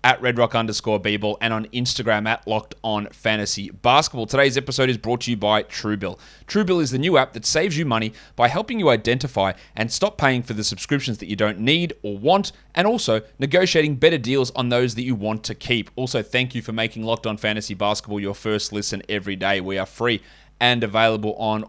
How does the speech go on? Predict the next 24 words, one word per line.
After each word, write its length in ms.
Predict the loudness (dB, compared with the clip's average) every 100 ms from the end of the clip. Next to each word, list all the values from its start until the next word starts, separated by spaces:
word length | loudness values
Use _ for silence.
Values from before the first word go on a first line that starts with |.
| -4
all 260 | -2 -2
platforms. 840 | -4 2 4 4 -2 -2 -4 -16 -20 _ _
Let's 420 | 0 0 0 -4 0
get 140 | 2
into 180 | 2 0
the 80 | 0
show. 300 | 2 2 0 -6
Let's 280 | -4 -4 -4
talk 320 | 0 0 0
some 180 | -4 -2
news. 380 | -2 -4 -8 -14 _ _ -12
It's 100 | -2
not 120 | 2
a 40 |
lot, 300 | 4 2 0
really. 300 | 2 4 2 -2
Covered 240 | 0 2 2
all 200 | 0 0
the 100 | -2
injury 420 | -4 -4 -2 -2
stuff, 420 | 0 0 0 -6 _ _ _ 0
um, 300 | 2 2 2
earlier 340 | 6 6 6 2
today 400 | 0 0 0